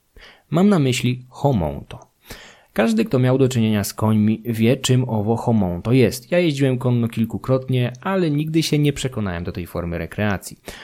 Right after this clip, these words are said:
Homonto wynaleziono w Chinach około dwóch tysięcy lat temu. Z czasem zaczęło upowszechniać się z państwa środka na zachód. We wczesnym średniowieczu dotarło na Ruś, a stamtąd właśnie na zachód.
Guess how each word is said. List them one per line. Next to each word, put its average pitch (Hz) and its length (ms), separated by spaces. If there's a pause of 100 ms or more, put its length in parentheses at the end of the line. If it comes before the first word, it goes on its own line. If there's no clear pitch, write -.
(100)
Homonto 190 720
wynaleziono 120 680
w - 60
Chinach 123 520
około 98 340
dwóch 117 280
tysięcy 92 400
lat 78 220
temu. - 380
Z - 140
czasem 160 400
zaczęło 123 360
upowszechniać 123 720
się 92 120
z - 60
państwa 90 380
środka - 420
na 127 140
zachód. 139 500 (100)
We 160 120
wczesnym 185 380
średniowieczu 107 580
dotarło 98 420
na 127 160
Ruś, 165 400 (180)
a 131 100
stamtąd 95 680
właśnie 101 340
na 113 120
zachód. - 400